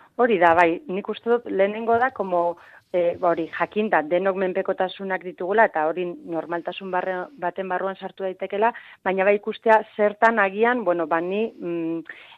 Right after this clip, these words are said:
menpekoa naiz pixka gehiegi, ba, ba, hori, ez, azkenean ere bizitza baldintzatzen didalako, ba, ez dakit, e, oso kirolaria bana, ez da, egunero egiten badut kirola, eta bi egunetan joan gabe banago, eta ja plof eginda banago,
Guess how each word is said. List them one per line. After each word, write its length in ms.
menpekoa 520
naiz 280
pixka 320
gehiegi, 380
ba, 260
ba, 160
hori, 240
ez, 100
azkenean 480
ere 160
bizitza 380
baldintzatzen 560
didalako, 540
ba, 100
ez 60
dakit, 240
e, 280
oso 240
kirolaria 580
bana, 160
ez 140
da, 100
egunero 300
egiten 260
badut 240
kirola, 320
eta 80
bi 160
egunetan 400
joan 160
gabe 240
banago, 400
eta 160
ja 140
plof 400
eginda 340
banago, 400